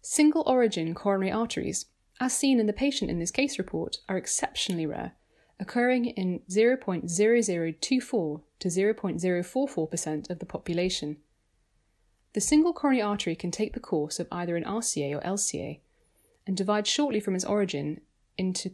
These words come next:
two or three coronary branches. Patients who have a single coronary artery do not necessarily have a shortened life expectancy,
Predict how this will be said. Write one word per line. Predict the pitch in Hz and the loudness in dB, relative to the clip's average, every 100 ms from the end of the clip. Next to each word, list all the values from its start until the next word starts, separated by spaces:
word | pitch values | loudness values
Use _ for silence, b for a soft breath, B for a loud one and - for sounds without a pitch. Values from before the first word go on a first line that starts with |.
| _ | _
two | - 247 262 | -4 -2 0
or | 254 | -2
three | 240 170 165 | -2 -2 -2
coronary | - 156 151 160 | -2 -4 -2 -2
branches. | 196 202 - 156 156 - _ _ _ _ _ _ _ _ - | -2 -2 -4 -8 -8 -10 _ _ _ _ _ _ _ _ 0
Patients | 285 302 320 | 0 2 0
who | 311 | 0
have | 254 214 | 0 0
a | |
single | 208 262 269 311 | 0 4 4 4
coronary | 302 262 240 226 | 4 4 4 2
artery | 175 175 151 143 - | -2 -4 -4 -4 -2
do | 214 | 2
not | 254 294 | 2 2
necessarily | 269 - - 262 254 170 151 | -2 -2 0 2 2 2 -2
have | 165 160 | -4 -4
a | |
shortened | 165 - 175 180 | -4 -2 -2 -2
life | 196 240 | -2 -4
expectancy, | - - - - 185 - 175 | -8 -8 -8 -8 -8 -6 -8